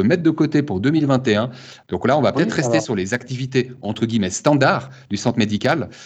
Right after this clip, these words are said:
Speaker 2: Tout à
Speaker 1: Donc,
Speaker 2: fait.
Speaker 1: je
Speaker 2: Alors,
Speaker 1: rappelle à
Speaker 2: euh,
Speaker 1: notre public, euh, juste en, en trente secondes de plus, que vous pouvez retrouver, si vous êtes en train d'écouter le podcast audio, le podcast vidéo sur la page YouTube de Calypse. Donc, toutes les choses que Karim va vous décrire, c'est fait en images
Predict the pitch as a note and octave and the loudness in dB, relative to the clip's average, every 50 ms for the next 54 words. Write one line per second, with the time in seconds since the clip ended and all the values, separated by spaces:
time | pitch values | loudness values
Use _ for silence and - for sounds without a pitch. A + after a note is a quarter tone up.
0 | - - _ - D3 B2+ B2+ A#2+ B2 C3 - D3 C#3+ - B2 G3+ G3+ A#2 A#2 A2+ | -20 -18 _ -4 0 0 0 0 0 0 0 2 2 2 2 4 2 2 2 0
1 | A2+ - - - F3 D#3+ D3 E3 D3+ - A#2 F#2+ F#2 G#2 - - - - - G#2 | -4 -6 -8 -10 -4 -2 -2 -2 0 0 -2 -2 0 -2 -4 -6 -4 -2 0 0
2 | F2+ F2 E2+ E2+ E2 E2 D#2+ D#2 D#2+ E2 D#2+ D2+ - F2 F#2 - - - G#3+ G#3+ | 0 0 0 -2 -2 -4 -4 -4 -6 -6 -6 -6 -4 -6 -6 -4 0 0 0 2
3 | - G3+ E3+ E3+ D#3 C#3 C3 B2 C3 D#3+ F#3+ F#3 - - - - - - _ - | 2 2 2 2 2 2 2 2 2 0 0 0 -4 -10 -14 -20 -20 -20 _ 0
4 | C3+ E3 F3 - G2 A2+ A2+ A2+ C3 B2 G#2+ G#2 F#2+ F2+ D3+ D3+ - F3 E3 C#3+ | 2 2 2 0 -2 -4 -4 -2 -2 0 2 2 2 2 0 -2 0 0 2 2
5 | C3 G#2 - - - A3+ G3+ F3 F3+ E3+ D3+ D#3+ D3+ - - A#2 C3 - B2 A2+ | 2 2 2 0 0 0 0 2 0 2 2 2 0 0 -2 -4 -2 -2 0 0
6 | A#2 A2+ - B2+ B2 A#2 F#2+ F#2 - - - - - F3 F3 - - C3+ C3 A#2+ | 0 0 -2 0 0 2 2 2 0 0 -2 2 0 0 0 0 0 0 0 2
7 | A2+ B2+ C#3 F3 - - - - - - - F#2 G2 G2 F3 F3 - - A2 G2+ | 2 2 2 2 -2 -6 -12 -14 -14 -8 -2 -2 0 0 0 -2 0 0 -2 -2
8 | - - G2+ G#2 A2 B2 G3 G3+ F3+ D#3+ D3 D3 E3+ G3 - - - _ - - | -2 -6 -8 -8 -2 0 0 2 4 2 2 2 0 -2 -4 -12 -20 _ -8 -4
9 | B2 G#2+ G2+ F#2+ - - D#3+ E3+ F3+ E3 A#2+ G#2+ G2 G2+ B2+ F3 E3+ - - G3+ | -2 0 0 -2 0 0 0 2 2 0 0 -2 -2 0 0 0 0 0 0 0
10 | F3+ C3 G#2 - - - E3+ D#3+ B2+ A#2 - - - - - - G2 F2+ - - | 0 0 -4 -6 0 0 2 2 2 0 -2 -6 -8 -8 -4 -4 -4 -4 -4 -2
11 | - A3 G#3+ G#3+ F#3+ - - G3 F#3+ - - - - G#2+ F2+ F2 - - - F#3+ | 0 0 2 2 0 2 2 0 0 0 -4 -2 -2 0 0 0 -2 -2 0 0
12 | F#3+ G3+ F#3+ E3 D#3 C3+ C#3 C3+ C3 C3 C3 - C3+ C#3+ E3+ D3 - - - - | 2 2 2 2 0 0 2 0 0 0 0 -2 0 2 2 0 -2 -6 -16 -20
13 | _ - - - D#2+ - - - G3 G3+ F#3 E3 D3+ C#3 B2+ - C#3 D3+ B2 G#2 | _ -20 -10 -8 -8 -8 -2 0 0 2 2 2 4 4 4 4 2 0 -2 -4